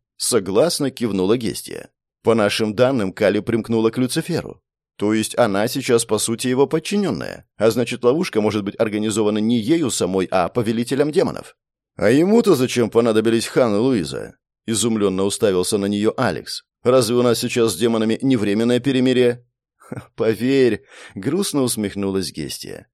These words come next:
«Я знаю Люцика уже очень и очень давно. Пытаться понять его замысел бесполезно. Это один из самых хитрых и умных повелителей. Не удивлюсь, если окажется, что он заманивает в ловушку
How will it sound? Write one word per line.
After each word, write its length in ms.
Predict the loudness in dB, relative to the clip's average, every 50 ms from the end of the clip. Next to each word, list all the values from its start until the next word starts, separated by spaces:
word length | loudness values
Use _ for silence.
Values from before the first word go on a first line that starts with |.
| _ _
«Я 220 | -2 0 0 0
знаю 360 | 0 0 2 2 4 4 4 4
Люцика 400 | 4 2 0 -2 -2 0 2 2
уже 200 | 2 2 2 0
очень 500 | 0 0 0 0 -2 -2 -2 -2 0 2
и 60 | 2
очень 320 | 2 2 0 -2 -2 0
давно. 420 | 2 2 2 2 2 0 -2 -2 -6 _ _ _ _ _ _ _ -6
Пытаться 500 | -4 -2 0 2 2 2 2 2 0 2
понять 380 | 2 2 4 4 2 2 2
его 200 | 0 2 2 4
замысел 480 | 4 4 4 4 2 0 0 0 -2 0
бесполезно. 800 | 0 -2 -4 0 2 2 4 4 4 2 0 -4 -8 -12 -16 -18 _ _ _
Это 240 | -8 -4 2 2 2
один 260 | 4 4 2 2 2
из 100 | 0 0
самых 320 | 0 -2 -2 -2 -4 -4
хитрых 440 | -6 -6 -8 -4 -2 -2 -4 -2 0
и 40 | 0
умных 300 | 0 2 0 -2 -4 -2
повелителей. 640 | -2 -2 -2 -2 -4 -4 -8 -10 -14 -14 -16 -18 _ _ _ _
Не 160 | 2 2 4
удивлюсь, 500 | 4 4 2 0 0 0 0 0 -2 -4
если 200 | -8 -2 0 0
окажется, 480 | 0 2 2 2 2 2 0 -4 -6
что 180 | -6 -2 0 0
он 140 | 0 0 -2 -8 -8 -6
заманивает 540 | -2 -2 0 0 2 0 0 0 -2 -2
в 60 | 0 0
ловушку 480 | 0 2 0 -2 -2 -2 -4 -4 -4